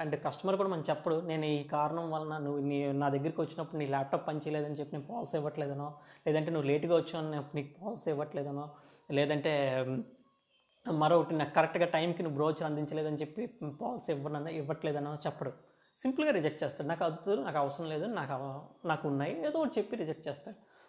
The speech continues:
So ninety percent of the business, ఆ, మనకి fail అవ్వడం కారణం ఏంటంటే ప్రిపరేషన్‌లో problem. రెండోది ఏంటంటే,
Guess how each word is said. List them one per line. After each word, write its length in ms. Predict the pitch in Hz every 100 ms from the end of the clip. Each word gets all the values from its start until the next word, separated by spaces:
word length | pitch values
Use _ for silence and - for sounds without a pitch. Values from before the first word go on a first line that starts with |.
| - 226
So 60 |
ninety 280 | 185 214 226
percent 320 | 254 220 226
of 80 | 202
the 120 | 185 160
business, 640 | 160 165 170 - 160 151
ఆ, 280 | 143 143 147
మనకి 600 | 139 143 139 143 139 139 - - _ -
fail 220 | 165 190
అవ్వడం 240 | 180 175 160
కారణం 300 | 147 151 156
ఏంటంటే 640 | 135 131 131 240 214 - - _ _ -
ప్రిపరేషన్‌లో 680 | 196 175 175 226 226 185 175
problem. 420 | 196 226 165 143 139 - _ _ _ - - -
రెండోది 360 | 151 208 254 190
ఏంటంటే, 640 | 143 143 139 220 - -